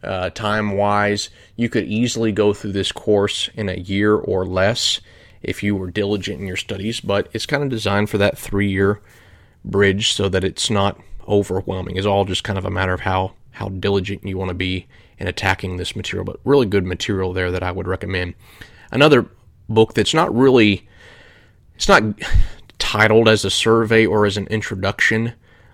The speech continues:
but in my opinion, it is. This is a book that I highly recommend. I believe it's a really good book. It, it has a few bones in it, but it's from a Church of Christ background. It's the New Testament commentary by Wayne Jackson.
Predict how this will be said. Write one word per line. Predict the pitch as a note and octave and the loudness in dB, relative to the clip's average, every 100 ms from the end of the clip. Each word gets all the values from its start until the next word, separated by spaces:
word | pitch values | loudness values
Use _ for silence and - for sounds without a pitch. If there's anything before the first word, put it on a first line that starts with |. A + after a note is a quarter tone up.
| - | -4
but | G2+ A2 A2 - - _ - - G#2+ | 4 4 4 -2 -18 _ -20 -10 -4
in | G#2 | 2
my | G#2 A#2 | 4 6
opinion, | A2+ - A#2 A2 G#2+ | 6 6 6 6 2
it | G#2 F#2 F#2 | 0 0 2
is. | G#2 A2+ | 2 2
This | A2 - | 0 -2
is | G2 | -4
a | G2 | -4
book | G2+ - | -4 -4
that | G#2 | -2
I | F#2 F#2 F#2 | 0 2 0
highly | G2+ - A2 A#2 A#2 | -2 -2 2 4 2
recommend. | G2+ G#2 F#2+ F#2 F#2 F#2+ G2 - - - - - _ _ | 2 0 -2 -2 -2 -2 -4 -8 -20 -20 -20 -20 _ _
I | - F#2 | -4 -2
believe | F#2+ F#2 | 0 -2
it's | F#2 G2 | -2 0
a | |
really | G2+ G#2 | 4 4
good | G2 F2+ | 2 2
book. | G#2 - | 0 0
It, | F#2+ - | -6 -6
it | A2 | -4
has | G#2 G2+ | 0 0
a | G2 | -2
few | G#2+ G#2 | -2 -2
bones | G2+ G2 G2 F#2+ | 0 0 -2 -2
in | F#2+ | -6
it, | - | -4
but | |
it's | G#2+ | -6
from | - F#2 | -6 -6
a | F2+ | -4
Church | G2 - | -4 -2
of | |
Christ | - G2 - | -2 -2 -2
background. | A2+ - - F2+ F2 G2 - - - _ - | -4 -6 -6 -6 -4 -4 -8 -18 -20 _ -2
It's | G#2+ - - | -2 -2 0
the | G#2+ G2 | 4 4
New | G#2+ B2+ | 4 2
Testament | B2 - G#2+ - | 2 2 -2 -2
commentary | A#2+ A#2 G2 G2+ G2 | 0 0 0 0 0
by | G2 F#2+ F#2+ F#2+ | 0 0 2 0
Wayne | A2 G2 G2 G2+ | -2 -2 0 0
Jackson. | G2 G#2 G2+ - E2+ | 2 2 2 -2 -8